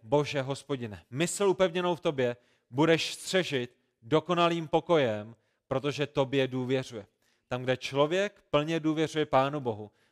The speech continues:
tam, kde se člověk plně spoléhá na Boží svrchovanost, tam, kde člověk je pevně, neotřesitelně zakotven v Hospodinu, tam, kde naše mysl, naše srdce, eh, jsou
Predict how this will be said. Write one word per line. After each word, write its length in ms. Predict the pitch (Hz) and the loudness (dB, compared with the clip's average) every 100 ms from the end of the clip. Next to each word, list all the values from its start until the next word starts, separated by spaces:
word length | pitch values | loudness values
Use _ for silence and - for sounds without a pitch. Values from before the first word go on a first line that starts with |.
| - | -10
tam, 120 | 127 | -8
kde 100 | 131 | -6
se 140 | 147 | -8
člověk 360 | - 147 151 147 | -4 0 0 -2
plně 300 | 156 160 165 | -4 -4 -6
spoléhá 680 | - 156 160 147 123 113 - _ _ | -4 2 2 2 -2 -6 -8 _ _
na 120 | 123 135 | -2 2
Boží 340 | 151 147 160 | 2 0 -6
svrchovanost, 840 | - 151 151 170 135 107 101 - | -2 0 2 2 2 0 -8 -4
tam, 160 | 143 135 | -4 2
kde 180 | 139 127 _ _ | 2 2 _ _
člověk 500 | - - 165 170 165 | -8 2 4 4 2
je 140 | 165 147 | 2 0
pevně, 520 | - 151 147 160 160 | 4 2 2 -4 -2
neotřesitelně 920 | 151 156 - 165 160 151 147 147 139 | -2 -2 -6 -8 -6 -4 -2 0 0
zakotven 720 | 151 151 175 131 127 117 123 - _ _ | 2 2 0 0 0 0 -4 -18 _ _
v 40 | 113 | -8
Hospodinu, 960 | 110 156 - - 185 151 117 104 123 _ _ _ | -2 -2 -2 -2 0 0 -4 -8 -14 _ _ _
tam, 140 | 135 | -4
kde 120 | 135 | -2
naše 320 | 143 147 - 143 | 0 -2 -4 -4
mysl, 280 | 160 - - 160 | -4 -4 -8 -4
naše 260 | 160 170 | -4 -4
srdce, 480 | 156 170 - 147 143 - _ _ _ | -4 -6 0 2 2 -2 _ _ _
eh, 180 | 131 135 | -2 -2
jsou 360 | - 165 156 | 0 2 2